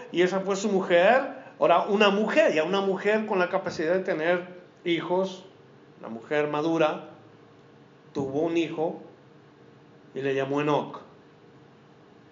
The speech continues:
Y edificó una ciudad y llamó el nombre de la ciudad del, del nombre de su hijo Enoc. Y Enoc le nació Irad. E Irad engendró a Mehujael,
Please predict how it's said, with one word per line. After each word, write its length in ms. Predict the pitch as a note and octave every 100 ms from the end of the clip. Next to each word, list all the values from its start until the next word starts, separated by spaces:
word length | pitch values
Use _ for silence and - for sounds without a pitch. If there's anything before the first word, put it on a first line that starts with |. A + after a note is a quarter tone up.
| -
Y 100 | F3+
edificó 400 | G#3+ G#3+ A3 C4
una 180 | D4 D#4
ciudad 300 | D4+ B3 C4
y 40 |
llamó 260 | B3+ B3 C4
el 60 | C4
nombre 300 | B3+ C4 B3+
de 80 | A#3+
la 80 |
ciudad 500 | G#3+ A3 A3 A#3+ B3+
del, 540 | A3 A3 A3 G#3 G#3 - - - - - - - - - - - - - -
del 300 | F3 G3 G3+
nombre 260 | A3 A#3
de 80 | A3+
su 180 | A3 G#3+
hijo 240 | A3 A3
Enoc. 380 | A3+ C4+ C#4 - -
Y 140 | F3
Enoc 500 | F#3 F#3+ G#3+ G#3+ - - - -
le 120 | F3+
nació 540 | F3+ F3 G3 G3 F#3+
Irad. 580 | F#3+ D#3+ C#3 C#3 A#3 C4 - - - - - - - - - -
E 100 | C3+
Irad 560 | C3 E3+ F#3 A3 A3+ G#3
engendró 800 | F3+ F#3+ E3+ F#3 F#3 F3+ - - - -
a 140 | D#3+
Mehujael, 1900 | E3 D#3+ D#3+ D#3 D#3 D3+ - A3+ A#3+ B3 B3 G#3+ G3 E3+ D#3+ F#3+ B3 A#3+